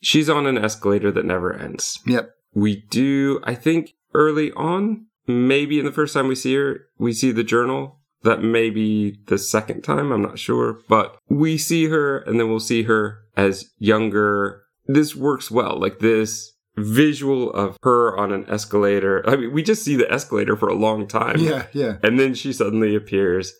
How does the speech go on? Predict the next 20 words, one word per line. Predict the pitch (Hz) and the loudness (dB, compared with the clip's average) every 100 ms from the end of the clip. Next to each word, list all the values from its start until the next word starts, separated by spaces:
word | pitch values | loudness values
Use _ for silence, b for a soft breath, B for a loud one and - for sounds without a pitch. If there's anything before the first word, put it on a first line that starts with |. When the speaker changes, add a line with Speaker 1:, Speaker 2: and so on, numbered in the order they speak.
| _ _ | _ _
Speaker 1:
like, | 82 - | -4 2
"Oh, | 107 85 - _ _ | 2 0 -12 _ _
this | - 98 123 113 | -14 2 2 2
is | 95 - | -6 -2
odd." | 90 80 76 - _ _ - | -2 -2 -6 -12 _ _ -4
Like, | 78 | 0
not | 95 98 | 2 2
only | 98 98 | 2 0
is | 95 | -2
she | 98 95 98 - - | -4 -4 -4 -6 -4
a | 110 - _ _ _ | -4 -4 _ _ _
bit | 139 - | 0 2
old | 110 127 156 - | 0 0 -2 -4
to | |
be | 120 127 | -2 -2
a | |
typical | - 117 110 101 | 0 -4 -2 -4
bride, | 101 101 95 95 104 | -2 -2 -2 -4 -4
but | 101 101 - _ | 0 0 -2 _
she's | - - 101 90 | -4 0 0 -4